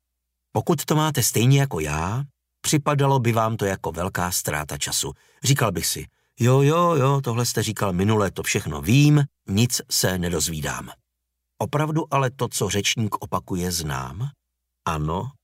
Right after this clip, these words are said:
i ne. Na jednu stranu vím, že už jsem to slyšel. Tento úsudek vychází z mé vzpomínky na minulou přednášku.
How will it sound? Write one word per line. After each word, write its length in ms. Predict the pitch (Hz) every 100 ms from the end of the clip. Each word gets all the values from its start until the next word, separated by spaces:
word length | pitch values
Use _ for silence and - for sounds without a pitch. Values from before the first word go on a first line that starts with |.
| _ _ _
i 200 | 143 143
ne. 340 | 139 131 85 71 _ _ _ _ _ _ _ -
Na 220 | 120 110
jednu 380 | 95 139 143 165
stranu 420 | 143 - 139 120
vím, 440 | 78 87 107 143 127
že 140 | 131 -
už 160 | -
jsem 240 | - 120 113
to 140 | 110
slyšel. 560 | - - - - - - _ _ _ _ _ -
Tento 340 | 147 143 143
úsudek 500 | - 143 - 135 110
vychází 600 | 107 101 107 101 92 98
z 80 | 87
mé 200 | 95 92
vzpomínky 680 | - - 107 107 107 107 101
na 140 | 92
minulou 380 | 95 95 92 185
přednášku. 720 | - 151 71 58 - -